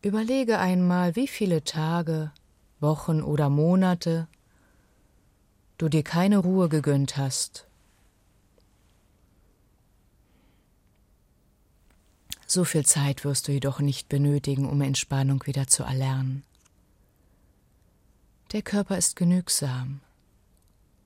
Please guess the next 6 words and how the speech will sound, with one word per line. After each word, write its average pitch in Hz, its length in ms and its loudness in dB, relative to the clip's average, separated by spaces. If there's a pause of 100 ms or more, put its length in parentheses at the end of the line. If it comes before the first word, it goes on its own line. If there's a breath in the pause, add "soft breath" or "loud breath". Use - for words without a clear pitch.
(1800)
Gib 240 160 -4
ihm 240 220 4
täglich 269 500 -2
eine 190 240 2
halbe 165 240 2
Stunde. 123 540 -6